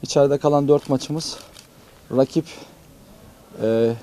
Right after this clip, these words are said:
ayırt etmeksizin kazanmak zorunda olduğumuz maçlar artık. E, ama zor bir maçın bizi beklediği bir hafta. Rakibimiz ha, ilk yarının flash takımı ligde baktığımız anda ikinci yarı belki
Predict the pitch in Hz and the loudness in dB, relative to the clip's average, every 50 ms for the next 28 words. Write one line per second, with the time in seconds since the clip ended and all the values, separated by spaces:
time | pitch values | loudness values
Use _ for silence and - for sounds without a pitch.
0 | - - - - - 123 131 139 147 143 151 151 151 - 165 156 151 - - - | -14 -20 -14 -4 2 6 6 8 8 8 6 4 4 2 0 -2 -2 -2 -6 -10
1 | - - 127 131 156 165 - - - 143 135 123 147 147 151 160 156 127 113 135 | -8 -4 -2 0 0 -2 -2 -2 0 2 2 4 4 2 2 2 0 0 0 0
2 | 127 120 117 110 110 107 101 95 107 101 101 101 110 107 107 - - 113 110 107 | 2 2 2 2 0 0 0 -2 -4 -4 -4 -4 -6 -6 -6 -6 -4 -2 -2 -2
3 | 107 - - - - - - - - - - - - - - - - - - - | -4 -4 -8 -14 -14 -14 -20 -20 -20 -20 -20 -20 -20 -20 -20 -20 -20 -20 -16 -14
4 | - - - - - - 50 50 50 50 50 50 - - - 147 147 156 156 - | -10 -6 -4 -4 -2 -2 -2 -2 -2 -2 -2 -2 0 0 2 2 2 2 0 -2
5 | 135 139 127 120 139 151 156 160 156 139 127 127 123 123 110 98 113 113 110 117 | -4 -6 -4 2 6 8 8 8 8 6 4 4 4 2 0 -2 -8 -10 -4 -2
6 | 123 127 135 131 127 - - 139 131 127 131 127 127 120 113 110 - - 113 101 | 0 2 2 2 0 0 0 0 0 0 0 0 0 0 0 0 -2 -4 -4 -2
7 | 110 107 104 110 113 110 107 - - - 147 143 - - - - - - - - | -2 0 2 2 2 2 0 -4 -8 -10 -10 -10 -10 -16 -20 -20 -20 -20 -20 -20
8 | - - - - - - - 185 - - - 151 139 143 151 156 139 - - - | -20 -20 -20 -20 -20 -12 -10 -8 -8 -6 -4 -4 -2 0 0 -2 -2 -4 -8 -8
9 | - 143 117 - - - 170 151 135 - - 151 143 143 147 147 143 - - - | -6 -4 -4 -4 -2 0 0 0 0 2 4 4 4 4 4 0 -2 -4 -8 -12
10 | - - 143 131 143 143 139 - - 143 131 - - 131 131 127 123 - 139 127 | -8 -4 2 4 4 4 4 2 -2 -4 -4 -2 -2 -2 -2 -2 -2 -2 -2 0
11 | 123 127 123 - - 135 127 127 120 131 127 127 131 135 143 - - - - - | 0 0 -2 -2 -4 -4 -4 -2 -2 -2 -2 -2 -2 -2 -4 -4 -8 -12 -6 -4
12 | 139 139 127 147 147 139 143 139 135 135 135 139 135 - 151 147 | -4 -2 0 0 2 2 0 2 4 4 4 4 4 0 -4 -6